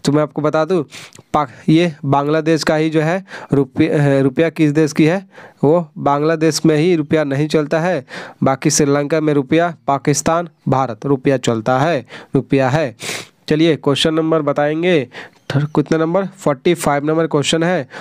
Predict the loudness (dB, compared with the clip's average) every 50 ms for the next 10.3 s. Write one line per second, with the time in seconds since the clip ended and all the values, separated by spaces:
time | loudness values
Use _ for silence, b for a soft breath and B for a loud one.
0 | B B B -4 -2 0 0 -2 0 0 0 2 2 0 0 -2 -2 -2 0 0
1 | 0 0 0 0 0 0 0 0 0 0 0 2 2 2 0 0 B B B B
2 | B 0 2 2 2 2 0 -2 0 0 0 0 0 0 0 -2 0 0 0 0
3 | 0 0 0 0 0 0 -2 -2 -4 -6 -12 -6 -2 0 2 2 0 0 0 0
4 | 0 0 -2 -4 -10 -20 -4 0 2 2 4 4 2 2 2 0 0 0 0 0
5 | 0 0 0 -2 -2 -2 0 0 2 2 2 0 0 -2 -2 -2 -2 0 0 0
6 | 0 0 0 0 0 0 0 0 0 0 -2 0 0 0 2 2 2 2 2 0
7 | -2 -2 -4 _ _ -2 0 0 0 0 -2 -4 -2 -2 -4 -4 -2 -4 -2 -2
8 | 0 0 0 0 0 0 0 2 2 0 0 -2 B B B B B B -2 -2
9 | 0 2 2 2 2 0 -4 _ -2 0 0 2 2 2 2 2 2 2 2 0
10 | 0 0 0 0 0